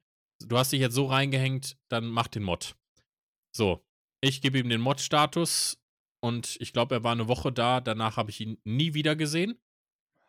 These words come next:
Und er war einfach weg und so und keine Ahnung, ich hab von anderen gehört, der hat private Probleme und so. Ist ja auch alles in Ordnung, aber warum kann man nicht einfach mal Bescheid sagen oder so, weißt du? Das, das find ich halt so schwierig daran.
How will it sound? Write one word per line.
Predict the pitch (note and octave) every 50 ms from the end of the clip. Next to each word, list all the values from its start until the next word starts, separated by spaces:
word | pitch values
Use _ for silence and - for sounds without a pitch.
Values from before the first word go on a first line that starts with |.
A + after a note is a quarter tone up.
| _ _ _ _ _ _ _ _ _ _ -
Und | B2 A#2+
er | B2 A#2
war | B2 B2
einfach | C3 B2+ C#3 B2 G#2
weg | A2+ D3+ F3+ - - - _ _ _ _ _ -
und | C3+ C#3 C3+
so | C#3+ D3 D3 C#3+ C#3
und | A#2 A2+ A2+ A2
keine | - B2 B2 A#2+ A2+
Ahnung, | A#2 B2
ich | A2+ -
hab | B2 -
von | B2 A2
anderen | G2+ G#2+ A#2+ A#2 A2+
gehört, | G#2 G#2 G#2+ G#2 -
der | G#2+
hat | F#2+ -
private | - G#2 F2+ G2 G2 G2+ - -
Probleme | - F#2+ F2 G2 G2+ G2+
und | G2+ F#2
so. | - G2
Ist | - - -
ja | D#3+
auch | C#3 -
alles | B2+ B2+ A#2+ -
in | C3+ G#2+
Ordnung, | F#2 A2 A#2 - F#2+ F2+
aber | F2+ F#2+ G2 F2
warum | - A#2 C3+ D#3 D#3+ B2+ C#3+ E3 F#3+ A#3 C4+ _ _ _ _ _ _ _ _ -
kann | - A#2
man | C3 C3+
nicht | C3 C3 - -
einfach | A2+ - - A#2
mal | A2+ A2
Bescheid | G#2 G2+ - - B2 A#2+ A#2 -
sagen | - F2+ E2 D#2+ E2
oder | E2 D#2+ D#2+
so, | D2 D#2 E2 D#2+
weißt | F2 - - -
du? |
Das, | A2+ A2+ A2 -
das | - A2 - -
find | - G#2+ G#2
ich | G2 -
halt | G2 F#2 -
so | G2 F2+
schwierig | - - A2 A2 A2+ A2 G2 -
daran. | G#2+ G2+ G2 G2 G2 F#2